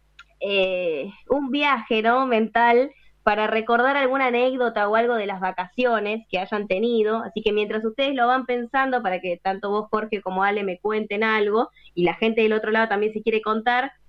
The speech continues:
eh, también le agradecemos a Carlos de Urquiza, que dice, "Gracias por el mundo paralelo". Así que por eso salgamos un poco de vuelta de covid, porque es inevitable tocar el tema, porque es lo que nos está pasando a todos, pero bueno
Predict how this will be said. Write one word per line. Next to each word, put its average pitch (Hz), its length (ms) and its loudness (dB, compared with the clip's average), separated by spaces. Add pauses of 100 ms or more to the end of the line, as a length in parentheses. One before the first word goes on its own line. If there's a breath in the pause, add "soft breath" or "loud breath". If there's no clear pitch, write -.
(360)
eh, 196 180 2
también 233 300 2
le 262 80 2
agradecemos 254 480 0
a 254 120 -2
Carlos 262 380 0
de 240 60 0
Urquiza, 269 600 -4
que 226 80 -4
dice, 226 320 -2
"Gracias 262 460 -2
por 208 160 2
el 196 100 -4
mundo 202 340 -2
paralelo". 165 500 0 (160)
Así 175 240 -2
que 190 180 0
por 190 200 0
eso 220 300 -2 (180 loud breath)
salgamos 226 480 2
un 202 100 -4
poco 202 240 -2
de 196 60 2
vuelta 196 300 0
de 185 120 0
covid, 190 340 4
porque 220 320 0 (380 loud breath)
es 247 160 4
inevitable 233 720 2
tocar 202 260 2
el 202 160 -2
tema, 220 360 2
porque 180 340 -4
es 180 80 -6
lo 185 160 -2
que 180 80 -6
nos 170 180 -6
está 190 220 0
pasando 185 320 -4
a 185 80 -4
todos, 226 280 -2
pero 190 140 0
bueno 180 240 0